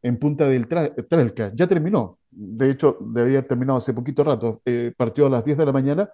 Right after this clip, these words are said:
y se prolongaba hasta la una, hasta la una de la tarde. Y esto es muy importante de destacar porque tiene que ver con la conciencia también, eh, que tenemos que crear y desarrollar. Eh,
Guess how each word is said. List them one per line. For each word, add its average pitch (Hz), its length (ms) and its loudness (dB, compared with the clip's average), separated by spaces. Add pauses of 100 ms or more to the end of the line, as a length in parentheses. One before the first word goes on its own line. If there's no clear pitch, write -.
(420)
y 120 200 2
se 113 140 -4
prolongaba 127 540 0 (100)
hasta 123 260 -4
la 120 120 0
una, 120 760 0
hasta - 340 -4
la 117 80 2
una 139 180 2
de 127 80 2
la 110 120 0
tarde. 101 320 -6 (460)
Y 120 140 0
esto 156 180 0
es 131 60 -4
muy 170 600 -2
importante 143 760 -2 (520)
de 113 640 0
destacar 127 640 -4 (300)
porque 165 240 -2
tiene 262 360 -2
que 220 120 -4
ver 190 220 -4
con 180 160 -4
la 156 100 -2
conciencia 127 640 -4
también, 107 520 -4 (320)
eh, 117 180 -6
que 120 140 -2
tenemos 135 320 0
que 123 600 -2
crear 123 400 4
y 139 80 2
desarrollar. 113 680 -4 (460)
Eh, 62 320 -4